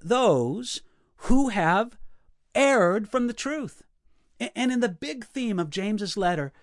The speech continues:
this is the error. The people who have wandered from a living faith and who are at least in danger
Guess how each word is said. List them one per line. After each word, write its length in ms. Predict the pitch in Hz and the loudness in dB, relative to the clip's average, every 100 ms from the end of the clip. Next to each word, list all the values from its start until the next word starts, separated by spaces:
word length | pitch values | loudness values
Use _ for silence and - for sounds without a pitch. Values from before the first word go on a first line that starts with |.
| _ _ - | _ _ -4
this 320 | 151 233 - | 0 2 0
is 240 | 185 185 | -2 -4
the 180 | 196 175 | -6 -8
error. 420 | 147 139 127 113 - - - _ _ | -6 -6 -8 -14 -20 -20 -20 _ _
The 120 | 160 | -6
people 560 | - - 240 240 269 254 | -4 -2 -2 0 0 0
who 220 | - 180 | -2 -2
have 280 | 160 165 143 - | -2 -4 -4 -12
wandered 840 | - 120 127 185 226 262 254 262 220 | -16 -8 0 4 4 2 -4 -6 -8
from 400 | - 185 185 190 - | -2 2 4 2 -2
a 200 | 160 165 | -4 -2
living 840 | 170 156 165 226 302 233 208 165 147 | -2 -2 0 2 2 0 0 2 0
faith 580 | - 165 131 127 175 - - - - | 0 0 0 0 -2 -6 -18 -20 -6
and 200 | 180 196 | -2 -2
who 220 | 165 214 | 0 -2
are 280 | 208 208 202 - | 2 2 2 0
at 240 | 190 190 | -4 -4
least 480 | 180 214 269 285 - | -6 -4 -4 -4 -6
in 300 | 214 214 175 | -2 0 0
danger 720 | 190 214 247 254 180 143 151 | -2 0 0 0 0 -2 -4